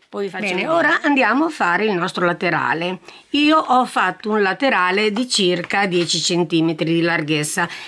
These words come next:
e mi ci sono volute quattordici catenelle, quindi io vado a avviare le mie quattordici catenelle. Voi poi f-, le fate, eh, della larghezza che più vi piace, eh.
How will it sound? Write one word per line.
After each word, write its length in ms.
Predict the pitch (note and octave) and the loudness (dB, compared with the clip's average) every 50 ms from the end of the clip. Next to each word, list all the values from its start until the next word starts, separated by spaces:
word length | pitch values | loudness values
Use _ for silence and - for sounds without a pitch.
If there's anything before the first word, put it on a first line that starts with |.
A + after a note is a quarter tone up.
| - - | -14 -6
e 240 | - B3+ A#3 A3 F3+ | -2 0 2 2 2
mi 140 | G#3+ A3+ G#3+ | 0 -2 0
ci 140 | - C4 B3+ | 0 0 0
sono 320 | - B3 G#3 F#3 F#3+ G#3+ | 2 2 2 2 2 2
volute 520 | B3 C4+ A#3 F#3+ F3+ F3+ E3 G#3 G#3+ - | 2 2 4 4 2 2 2 0 -2 -2
quattordici 680 | - - D#4 D#4 D#4 - C#3+ C#3 D3 D#3 E3 E3 - F3 | 0 -2 -2 -2 0 0 0 0 0 -2 -4 -4 -4 -4
catenelle, 720 | D#3 E3+ D#3+ D#3 E3+ E3 D#3 D3 D3+ D3+ D#3+ E3 D#3+ D#3+ D#3 | -4 -4 -4 -2 -2 -2 0 0 0 0 -2 -2 -2 -4 -4
quindi 380 | - G#3 F#3+ F3 E3+ E3+ F3 | -4 -2 -2 0 0 2 2
io 180 | G3 G#3+ G#3 F#3+ | 2 2 2 2
vado 360 | E3 D3+ D3 D3+ D3+ C#3+ D3+ | 2 2 2 0 0 -2 -4
a 40 | D#3 - | -4 -2
avviare 580 | E3 E3 D#3+ D#3+ D#3 D#3 D#3 D3+ D3+ D3+ D3 | -2 -2 0 0 0 2 2 0 0 0 -2
le 100 | D3 D3+ | -2 -2
mie 240 | D#3 D#3+ E3 D#3+ D3+ | 0 0 -2 -2 -4
quattordici 720 | D#3 E3 D#3 - - - D#3+ D#3 C#3+ D3 D#3 D3+ - D#3+ | -6 -8 -10 -8 -4 -2 -2 -2 -2 -2 -6 -8 -10 -10
catenelle. 920 | D3+ - C#3+ C#3 - D3+ D3+ C3 A2 B2+ C3 C#3 D#3+ G3+ A#3+ C4+ C#4 B3+ - _ - - - - - - - | -10 -10 -8 -6 -4 -4 -2 -2 -2 -4 -4 -4 -2 0 0 0 -2 -4 -8 _ -20 -20 -20 -20 -18 -8 -2
Voi 260 | G#3 A#3 B3 B3 B3 | 0 2 2 2 2
poi 240 | - G#3+ A3+ A#3 - | 2 2 4 4 2
f-, 140 | - - - _ _ | 0 -4 -12 _ _
le 160 | - F3+ F#3+ | -8 -8 -6
fate, 560 | D#3 - F3+ F#3 F#3 F#3 - F#3+ F#3 F3+ - - | -4 -2 -2 0 -2 -2 -2 -2 -2 -2 -4 -6
eh, 300 | - F3 E3 D#3 D#3 D#3+ | -6 -4 -2 -2 -2 -2
della 260 | E3+ E3 E3 F3 E3+ | -2 0 0 0 2
larghezza 540 | F3 F3+ F#3 F#3 E3+ D#3 D#3+ D#3 - - - | 2 2 2 0 0 -2 -2 -2 -2 -4 -4
che 460 | D#3 - E3 F3 F#3 F#3+ F3 D#3+ D3+ D3 | -2 -2 0 0 2 2 2 0 0 -2
più 200 | - D3+ D#3+ E3+ | -2 -2 -2 -2
vi 120 | D#3 C3+ | -2 -2
piace, 460 | - - G3 E3 C#3+ D3 D3+ - - E3 | -2 -2 0 0 0 0 -2 0 0 0
eh. 260 | D#3 E3 F3+ G3 | 0 0 0 -2